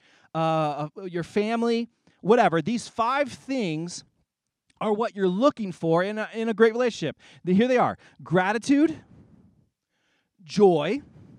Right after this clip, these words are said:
confidence, affection, and longing.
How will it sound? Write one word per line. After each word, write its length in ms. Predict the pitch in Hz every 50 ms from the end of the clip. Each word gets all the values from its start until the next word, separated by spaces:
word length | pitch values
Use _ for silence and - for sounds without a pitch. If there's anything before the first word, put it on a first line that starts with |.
| _ _ _ _ _ _ _ _ _ _ _ _ _ _ _ _ _ _ _ _ -
confidence, 960 | - 214 233 247 262 233 - 202 175 160 147 170 240 - - - - - - _ _ _ _ _ _ _ _ _ _ _ _ _ _ _ _ _ _ _ _ _
affection, 800 | - 160 - - 220 202 - - - - 277 277 285 302 302 277 - _ _ _ _ _ _ _ _ _ _ _ _ _ _ _ _ _ _ -
and 140 | 170 175
longing. 400 | 170 175 180 180 170 131 95 80